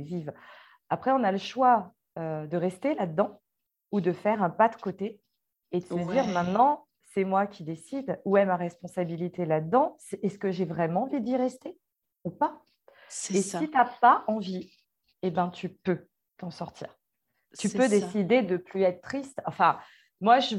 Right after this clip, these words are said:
Speaker 1: j'en parle comme ça parce que j'ai vraiment vécu ça vraiment de l'intérieur profondément. C'est-à-dire qu'à un moment,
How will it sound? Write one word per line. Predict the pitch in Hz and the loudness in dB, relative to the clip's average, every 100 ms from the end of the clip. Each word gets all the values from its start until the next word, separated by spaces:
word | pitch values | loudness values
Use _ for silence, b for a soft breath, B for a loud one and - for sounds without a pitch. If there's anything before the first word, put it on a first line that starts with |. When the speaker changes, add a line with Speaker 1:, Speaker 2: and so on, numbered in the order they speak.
| 185 | -6
Speaker 1:
j'en | 160 190 | -2 -2
parle | 185 - 220 220 | -2 -4 -4 -4
comme | 208 196 | -6 -6
ça | 262 | -6
parce | 254 233 | -6 -10
que | - 180 | -8 -6
j'ai | 160 | -4
vraiment | 185 185 185 190 | -2 -2 -2 -2
vécu | 170 190 190 190 | -2 -4 -6 -10
ça | - 226 | 0 0
vraiment | 175 180 180 175 | 0 -2 -2 -4
de | 170 | -4
l'intérieur | 170 165 175 180 175 180 185 170 160 - | -4 -4 -4 -4 0 2 2 0 -6 -4
profondément. | 226 269 262 233 208 190 185 - _ b b b b b | 0 0 0 -4 0 0 -2 -4 _ b b b b b
C'est-à-dire | - 190 196 | 0 0 2
qu'à | 170 | 0
un | 175 240 | 2 2
moment, | 226 185 180 214 | 2 2 2 0